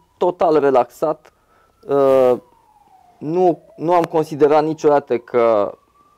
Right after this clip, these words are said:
U S R-ul ar fi partidul creat în jurul meu, dimpotrivă, uh, am considerat că este primul partid construit de jos în sus, în care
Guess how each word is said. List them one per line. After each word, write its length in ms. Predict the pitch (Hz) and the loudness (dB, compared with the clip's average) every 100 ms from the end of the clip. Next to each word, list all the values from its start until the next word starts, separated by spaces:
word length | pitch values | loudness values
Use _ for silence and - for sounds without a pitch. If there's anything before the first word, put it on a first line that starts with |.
| _ _ | _ _
U 100 | 131 | -10
S 140 | 147 - | -6 0
R-ul 340 | 135 139 151 | 2 4 4
ar 120 | 131 | 2
fi 400 | 120 _ 147 135 - | -2 _ -8 -6 -2
partidul 880 | 117 110 - 139 123 120 113 - _ _ _ _ _ _ - | -2 -2 -6 -8 -6 -6 -8 -14 _ _ _ _ _ _ -4
creat 340 | 135 147 - | 0 0 0
în 60 | 123 | -8
jurul 260 | 123 131 | -8 -6
meu, 180 | 127 151 | -2 -2
dimpotrivă, 1000 | 143 139 135 131 151 160 135 131 117 - _ _ _ _ _ _ _ _ _ _ _ _ _ | -4 -6 -4 -4 -4 -4 0 2 2 -2 _ _ _ _ _ _ _ _ _ _ _ _ _
uh, 420 | - 117 113 104 - _ - | -4 0 0 0 -4 _ -8
am 160 | 143 | -6
considerat 500 | 151 156 139 143 156 | -4 -6 -2 0 0
că 80 | 156 | -2
este 260 | 143 - 127 | -6 -4 -6
primul 340 | - 180 180 | -6 -6 -4
partid 640 | 170 139 139 143 131 - _ _ _ _ _ _ _ | -2 -2 -4 -10 -12 -14 _ _ _ _ _ _ _
construit 640 | 135 127 - 131 131 _ _ _ _ _ | -8 -8 -8 -10 -10 _ _ _ _ _
de 220 | - 110 | -8 -4
jos 320 | 123 120 190 190 | -2 0 -2 -2
în 120 | 156 | -8
sus, 500 | 156 160 165 - _ _ _ _ _ | -8 -8 -8 -10 _ _ _ _ _
în 180 | - 127 | -16 -8
care 560 | - 139 131 131 117 | 0 2 4 4 2